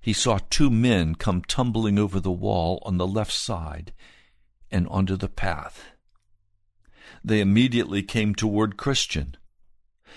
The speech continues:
The name of the one was Formalist. The name of the other was Hypocrisy. Formalist, of course,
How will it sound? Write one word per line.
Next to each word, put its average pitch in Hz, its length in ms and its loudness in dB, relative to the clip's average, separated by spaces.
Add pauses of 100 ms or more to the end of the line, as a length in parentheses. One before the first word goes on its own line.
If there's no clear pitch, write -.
(160)
The 101 140 2
name 113 320 4
of 104 140 2
the 104 100 4
one 98 540 2 (180)
was 101 280 0 (120)
Formalist. 90 1000 -2 (1700)
The - 120 -8
name 92 260 2
of 87 140 0
the 98 160 2
other 85 300 0
was 82 320 -4 (420)
Hypocrisy. - 840 -6 (1900)
Formalist, 123 800 0
of 101 140 -4
course, 113 520 -2